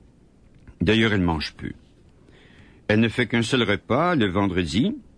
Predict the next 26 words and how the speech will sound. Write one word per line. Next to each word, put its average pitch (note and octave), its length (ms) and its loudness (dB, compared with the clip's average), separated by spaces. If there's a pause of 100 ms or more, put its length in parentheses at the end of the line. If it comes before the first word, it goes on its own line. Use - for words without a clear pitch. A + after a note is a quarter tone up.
(920)
Elle A#2+ 160 0
s'entraîne A#2 560 -2
à G2 60 2
ne G2 100 2
boire, F#2 460 0
euh, D#2+ 200 2
qu'une G#2 180 0
fois G2+ 120 0
par F#2 180 0
jour, C#3+ 400 2
même G#2+ 300 2
aux G2 100 2
plus G2 160 -6
fortes G#2 220 -2
chaleurs F#2+ 300 0
de F2 80 0
l'été, E2 320 0
ce A2 160 -2
qui E2+ 100 -2
est E2 60 -2
pas F#2 120 -2
tellement E2 360 0
bon D#2+ 180 0
pour D2+ 160 -4
la D2 80 0
santé. F#2 420 -4